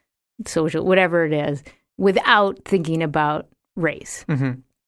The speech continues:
Speaker 1: So when I think about food, and it's something that I've thought about and cared about for a long time, then it just automatically, I'm seeing that from a racial justice perspective.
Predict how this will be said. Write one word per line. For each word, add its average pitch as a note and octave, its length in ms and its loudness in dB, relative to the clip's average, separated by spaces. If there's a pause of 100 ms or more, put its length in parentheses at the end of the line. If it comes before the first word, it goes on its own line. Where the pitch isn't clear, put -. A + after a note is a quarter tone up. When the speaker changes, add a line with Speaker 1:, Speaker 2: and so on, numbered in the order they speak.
(300)
Speaker 1:
So F3+ 320 4
when F3 220 0
I F3 120 0
think C4+ 400 2
about E3+ 400 0
food, E3+ 540 -2 (720)
and D3+ 400 0 (400)
it's - 200 -4
something E3 380 0
that D#3 120 0
I've D3 180 -2
thought E3 380 2
about D#3 260 0
and D3+ 160 -2
cared G3+ 300 2
about D#3 320 -2
for E3 120 -4
a D#3 60 -2
long D3+ 280 -4
time, E3+ 340 -4 (400)
then D#3+ 380 0
it D#3+ 160 -2
just D#3 300 -2
automatically, E3+ 1000 2
I'm E3 180 0
seeing D#3 360 -2
that D3 260 -4 (340)
from E3 160 0
a D#3 80 0
racial D3+ 300 -2
justice D3+ 520 -8
perspective. - 680 -10